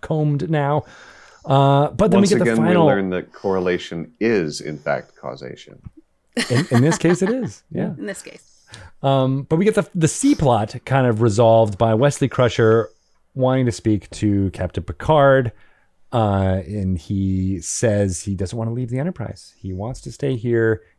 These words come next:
Speaker 1: He feels like he fits in. And Picard at first is very dismissive of it. In fact, just dismisses him. He's like, "Yeah, okay, fine. Sh-, sh-, sh-, get out of here."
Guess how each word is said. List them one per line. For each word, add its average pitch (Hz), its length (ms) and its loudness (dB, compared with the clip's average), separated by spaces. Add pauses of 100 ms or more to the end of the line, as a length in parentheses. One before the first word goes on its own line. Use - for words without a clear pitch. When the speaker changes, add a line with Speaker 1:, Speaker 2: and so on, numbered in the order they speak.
Speaker 1:
He 92 60 -12
feels 117 320 0
like 117 140 0
he 113 120 -2
fits 110 320 -2
in. 104 380 2 (460)
And 110 400 0
Picard 185 280 -2
at 262 120 0
first 143 160 -2
is 107 100 0
very 135 240 2
dismissive 101 560 -2 (200)
of 90 160 -6
it. 80 100 -8
In 107 80 0
fact, 123 240 -2
just 107 160 -4
dismisses 104 340 -2
him. 82 80 -4
He's 85 120 -4
like, 98 100 -4
"Yeah, 160 240 2
okay, 139 180 -2
fine. 104 240 -2
Sh-, - 160 -16
sh-, - 160 -16
sh-, - 60 -18 (160)
get 123 100 0
out 110 180 2
of 95 60 0
here." 95 220 -4